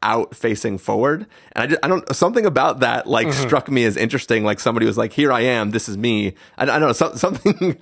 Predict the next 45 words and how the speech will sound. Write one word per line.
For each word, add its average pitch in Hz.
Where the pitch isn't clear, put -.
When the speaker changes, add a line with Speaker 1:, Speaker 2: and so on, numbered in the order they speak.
Speaker 1:
something 185
stood 156
out 123
about 104
that -
as, 101
like, 110
a 107
very 107
conscious -
thing 117
on 107
the 104
part 110
of 98
the 107
woman 104
who 101
was 95
entering 101
the 98
office. -
And 113
I, 98
it 110
just, -
Speaker 2:
Yep. 156
Speaker 1:
I -
don't 135
know 156
what 156
it 143
means, 110
but 107
it, 107
I, 113
I 117
found 113
that 87
very 110
interesting. 196
<laughs> -
Speaker 2:
No, 202
I, 139
I, -